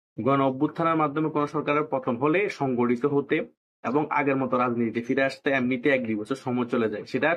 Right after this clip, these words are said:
ষড়যন্ত্রমূলক গণ অভ্যুত্থান হোক বা সত্যিকারের প্রি প্ল্যানিং ছাড়াই গণ অভ্যুত্থান হোক, এটা সময় লাগবে। কারণ আওয়ামী লীগ ষোলো বছর ক্ষমতায় ছিল, বিএনপি ষোলো বছর ক্ষমতার বাইরে ছিল না, তবুও তো তারা টিকে ছিল,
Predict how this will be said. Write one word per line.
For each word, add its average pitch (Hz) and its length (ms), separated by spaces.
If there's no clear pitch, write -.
ষড়যন্ত্রমূলক 156 640
গণ 135 200
অভ্যুত্থান 143 460
হোক 202 140
বা 127 200
সত্যিকারের 160 540
প্রি 165 220
প্ল্যানিং 131 380
ছাড়াই 131 300
গণ 127 240
অভ্যুত্থান 110 440
হোক, 92 100
এটা 156 180
সময় 151 360
লাগবে। 127 400
কারণ 131 240
আওয়ামী 135 180
লীগ 143 100
ষোলো 147 220
বছর 147 220
ক্ষমতায় 131 460
ছিল, 120 200
বিএনপি 123 260
ষোলো 127 220
বছর 139 240
ক্ষমতার 131 400
বাইরে 120 260
ছিল 135 220
না, 135 140
তবুও 147 300
তো 151 60
তারা 147 180
টিকে 127 240
ছিল, 117 200